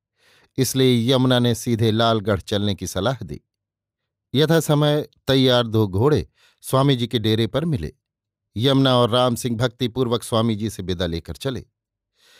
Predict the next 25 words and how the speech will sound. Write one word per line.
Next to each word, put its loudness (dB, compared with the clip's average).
काफी 2
दूर 4
निकलकर 0
विश्राम 0
के -6
लिए 0
दोनों -2
उतरे। -12
घोड़ों 4
के 0
दाना 2
पानी 0
का -4
प्रबंध -4
किया, -10
सायिक 0
सेवा 2
के -6
लिए 0
नौकर 2
बुला -2
लिया। -8
स्नान 2
भोजन 0
कर 0